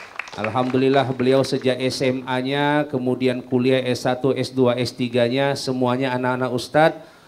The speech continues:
go internasional, ya. S M A beliau di Qatar, S satu di Qatar,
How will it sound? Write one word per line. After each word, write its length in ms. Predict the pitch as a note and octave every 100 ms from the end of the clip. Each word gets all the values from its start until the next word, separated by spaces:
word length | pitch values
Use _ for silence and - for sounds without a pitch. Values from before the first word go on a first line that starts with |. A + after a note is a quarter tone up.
| -
go 240 | G#2 A#2+
internasional, 880 | A#2+ A#2+ A2+ A#2 A2+ - G#2+ G2+ F2+
ya. 160 | F#2 B2+
S 240 | C3+ C3
M 240 | C#3 C#3 C3+
A 80 |
beliau 320 | C3 C3 B2+ B2
di 80 |
Qatar, 480 | A#2+ B2 - D#3+ F#3+ D#3+
S 160 | A2+ C3
satu 240 | A#2+ C3+
di 80 | A#2+
Qatar, 320 | A#2 A2+